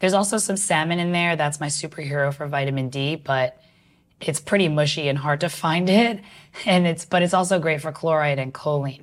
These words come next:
There's some green beef tripe also that's ground, and that has a great calcium to phosphorus ratio. Also provides magnesium, so that's a superhero for magnesium. Also provides sodium, zinc, vitamin E,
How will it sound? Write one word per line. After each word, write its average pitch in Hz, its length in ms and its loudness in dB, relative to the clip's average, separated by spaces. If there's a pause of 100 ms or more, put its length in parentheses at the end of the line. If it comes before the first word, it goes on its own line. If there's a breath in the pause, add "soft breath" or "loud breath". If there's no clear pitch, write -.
There's 175 180 0
some 165 320 0
green 180 300 2
beef 180 200 0
tripe 170 400 0
also 160 460 0
that's 165 240 -4
ground, 156 600 0 (200 loud breath)
and 170 140 -10
that 160 120 2
has 165 160 -2
a 156 60 -6
great 151 260 -4
calcium 143 380 -2
to 135 60 -6
phosphorus 147 580 -2
ratio. 202 580 0 (380 loud breath)
Also 196 340 0
provides 180 460 0
magnesium, 147 800 -2
so 160 200 -6
that's 139 180 -6
a - 240 -4
superhero 165 360 -4
for 160 100 -10
magnesium. 143 760 -4 (300 loud breath)
Also 175 220 2
provides 170 400 -2
sodium, 156 460 0
zinc, 143 300 -4
vitamin 139 520 -4
E, 147 260 -6